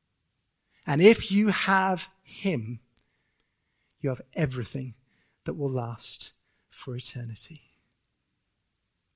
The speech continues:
We need to remind each other of all of this, because we live in a world where we will constantly be tempted to trust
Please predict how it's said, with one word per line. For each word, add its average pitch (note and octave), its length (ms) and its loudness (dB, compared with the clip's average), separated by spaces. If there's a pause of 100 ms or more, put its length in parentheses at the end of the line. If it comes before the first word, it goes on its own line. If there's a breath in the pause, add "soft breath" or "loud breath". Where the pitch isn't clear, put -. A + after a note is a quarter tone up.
(1200)
We C#3 120 -6
need D#3+ 640 -4 (400)
to C#3 120 -4
remind C3 400 -2
each C3+ 220 -8
other A#2 280 -8 (600)
of B2+ 120 -6
all B2+ 220 -4
of - 120 -10
this, - 480 -12 (400)
because C3 300 -4
we D3 120 0
live E3+ 220 4
in G#3+ 60 2
a G3 80 4
world C3 480 -2 (200 loud breath)
where C#3+ 120 2
we C#3+ 160 0
will C#3 160 2
constantly F3 680 0
be E3+ 160 0
tempted D3+ 540 -4
to D3 120 -4
trust - 800 -6